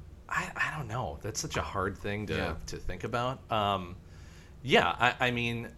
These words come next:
Speaker 1: I don't think anyone is under the illusion that any of these conflicts that we did get into after nine eleven went well. Um,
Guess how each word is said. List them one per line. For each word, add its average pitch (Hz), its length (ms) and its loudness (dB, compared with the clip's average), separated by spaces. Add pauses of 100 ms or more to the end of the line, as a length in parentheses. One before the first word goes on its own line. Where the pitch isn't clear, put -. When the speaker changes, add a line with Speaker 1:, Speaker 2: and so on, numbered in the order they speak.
(220)
Speaker 1:
I 117 160 4
don't 123 180 0
think 107 160 0
anyone 110 300 0
is 90 120 -2
under 90 180 -2
the 90 100 -2
illusion 92 420 0
that 85 260 0
any 104 200 -2
of 92 40 -2
these 92 160 -2
conflicts 95 520 -2
that 85 120 -4
we 87 100 -2
did 95 200 -2
get 85 140 -2
into 80 300 -2
after 78 220 -4
nine 82 200 -2
eleven 82 340 -2
went 90 220 0
well. 90 440 2 (440)
Um, 82 500 2